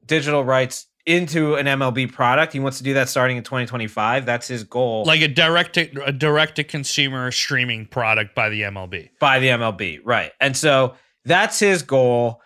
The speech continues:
Speaker 1: It's wrapped up in the Sinclair bankruptcy and wh-, how many teams he has digital rights for in the local market. And so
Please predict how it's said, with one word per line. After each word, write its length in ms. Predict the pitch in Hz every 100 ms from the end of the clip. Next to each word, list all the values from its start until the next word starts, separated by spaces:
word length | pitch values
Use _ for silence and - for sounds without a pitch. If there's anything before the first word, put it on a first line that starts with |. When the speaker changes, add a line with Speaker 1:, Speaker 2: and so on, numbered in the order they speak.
| _ _ _
Speaker 1:
It's 220 | 160 143 131
wrapped 340 | 175 196 196
up 320 | 170 165 -
in 300 | 143 147 143
the 100 | 143
Sinclair 460 | 131 143 123 175 160
bankruptcy 640 | 147 147 151 139 - 147
and 120 | 123 123 139
wh-, 80 | 147
how 140 | 151
many 160 | 151 147
teams 300 | 160 156 131
he 180 | 135
has 280 | 135 135 127
digital 360 | 127 135 123 123
rights 260 | 147 160
for 220 | - 156 143
in 60 |
the 60 | 120
local 260 | 120 120
market. 480 | 123 135 139 143 135
And 260 | - 135 131
so 380 | - 131 131